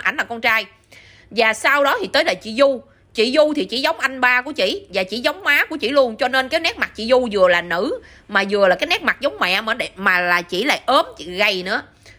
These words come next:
Trời ơi, đâu đẹp, nhìn chỉ giống y chang như là cô Long vậy đó. Em nói quý vị, chỉ có điều là chỉ thua cô Long chút là cô Long thì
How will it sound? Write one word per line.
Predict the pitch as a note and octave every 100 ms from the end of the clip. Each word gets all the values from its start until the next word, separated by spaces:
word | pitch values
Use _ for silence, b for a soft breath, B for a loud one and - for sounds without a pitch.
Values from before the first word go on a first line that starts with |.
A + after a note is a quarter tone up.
| -
Trời | A#3
ơi, | A3+
đâu | D4
đẹp, | C4+ G3+ -
nhìn | A#3 A3+ G#3
chỉ | G3+ D4
giống | E4 -
y | C#4+ C#4
chang | C4+ B3+
như | C4
là | G#3
cô | - B3
Long | C4 B3
vậy | A#3
đó. | B3+ C#4+ -
Em | A#3+
nói | C#4
quý | F4
vị, | A#3+ G3+ - B B B
chỉ | - C#4
có | F4+
điều | E4+ A3+ G3+
là | G3+
chỉ | A#3
thua | D4 D4+
cô | C#4 C4+
Long | C4 A#3+
chút | A#3+ G4
là | G3+
cô | - C4
Long | B3+ C4+
thì | C#4+